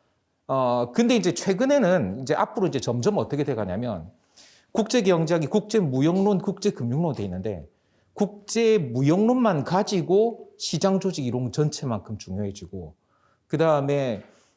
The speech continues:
국제 금융론만 가지고 경제 성장론 전체하고 비슷한 정도로 중요해질 수도 있어요. 그러니까 앞으로 사실 이제 공부를 더 많이 해야 될 수도 있다. 근데 제가 생각하기에는 일단은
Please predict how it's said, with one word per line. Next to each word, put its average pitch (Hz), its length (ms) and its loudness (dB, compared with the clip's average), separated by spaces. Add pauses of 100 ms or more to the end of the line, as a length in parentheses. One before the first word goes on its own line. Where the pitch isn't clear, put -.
(120)
국제 190 340 -2
금융론만 190 680 2
가지고 147 440 -2
경제 131 300 -2
성장론 156 520 -2
전체하고 165 580 -2
비슷한 135 420 -6
정도로 104 380 -6
중요해질 135 400 -4
수도 - 160 -6
있어요. 90 500 -6
그러니까 143 200 -2
앞으로 175 560 0 (200)
사실 151 320 -6
이제 131 120 -2
공부를 123 340 -2
더 120 100 -2
많이 113 280 -2
해야 220 160 2
될 214 120 0
수도 - 160 -4
있다. 101 400 -4 (380)
근데 151 100 -2
제가 151 300 2
생각하기에는 156 920 0 (380)
일단은 170 800 0